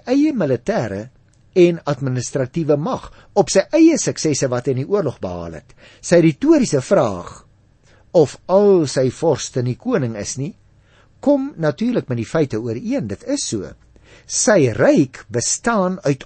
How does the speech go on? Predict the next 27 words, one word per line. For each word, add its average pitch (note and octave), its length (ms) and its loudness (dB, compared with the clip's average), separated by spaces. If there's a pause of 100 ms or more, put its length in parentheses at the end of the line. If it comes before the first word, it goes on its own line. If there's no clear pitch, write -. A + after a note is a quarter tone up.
(100)
onderworpe B2 840 -2 (100)
vasalstate. B2+ 1120 -4
Wat A2 180 -10
is G3+ 140 -14
'n F#3 80 -10
vasal-, C3+ 560 -6
vasalstaat? C#3 880 -6 (540)
As A#3+ 240 2
'n D#4 100 -2
mens, A#2 520 -4 (540)
sê B3 200 2
nou D4 100 2
maar, F#3 280 0
liewe C#3+ 220 0
luisteraar, B2+ 440 0
sê - 160 -2
nou B3 80 -6
maar G#3 160 -4
ek E3 100 -2
sou D#3 180 0
'n C3 80 -4
koning C#3+ 360 -2
wees. - 400 -12 (1040)
En D#3+ 180 -2
ek C#4 220 2
verset - 520 -2
my F2 320 -14